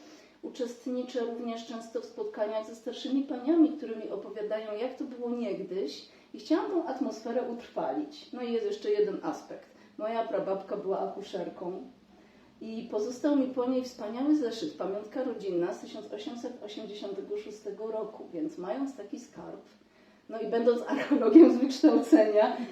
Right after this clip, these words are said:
nie mogłam go po prostu nie użyć, tylko postanowiłam go przytoczyć, zacytować w całości.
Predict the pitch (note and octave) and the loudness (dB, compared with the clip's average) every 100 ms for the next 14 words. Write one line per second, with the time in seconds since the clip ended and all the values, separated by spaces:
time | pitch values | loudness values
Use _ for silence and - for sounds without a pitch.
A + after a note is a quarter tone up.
0 | - A#3+ B3+ C4 - A3+ - G#3 G#3 - | -2 4 8 8 8 6 4 2 2 2
1 | G3 F#3+ G3+ G#3 F#3+ G3 F#3 G3 - B3 | 0 0 -4 -4 0 2 2 -2 -4 -6
2 | C4+ D#4 D#4 D#4 D#4+ D4 D4 D4 D#4 D#4 | -4 -6 -6 -2 4 4 4 6 8 8
3 | E4 - - - - A#4+ - B3+ B3+ C4+ | 6 -6 -14 -12 -4 -2 -2 -6 -4 -6
4 | D4+ C4 A#3 A3+ C4 - - G#3+ G3 E3+ | -6 -6 -8 -6 -8 -10 -2 0 2 0
5 | - - G3 B3 | -4 -10 -4 -4